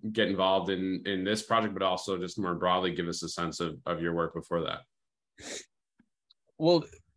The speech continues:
Speaker 2: so I was introduced to Haley by a mutual friend who said, you know, "Haley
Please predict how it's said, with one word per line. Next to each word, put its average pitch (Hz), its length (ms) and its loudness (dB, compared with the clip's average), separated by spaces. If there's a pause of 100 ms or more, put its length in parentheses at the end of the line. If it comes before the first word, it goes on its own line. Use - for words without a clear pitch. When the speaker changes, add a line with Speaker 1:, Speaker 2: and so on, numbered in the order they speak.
(120)
Speaker 2:
so 185 280 4 (640)
I 139 400 6
was 139 140 -2
introduced 156 360 -2
to 127 80 2
Haley 120 180 8
by 107 140 6
a 101 40 8
mutual 101 360 -2
friend 95 480 0 (160)
who 90 400 -6 (140)
said, 90 460 4 (320)
you 90 100 -4
know, 85 80 -6
"Haley 90 300 0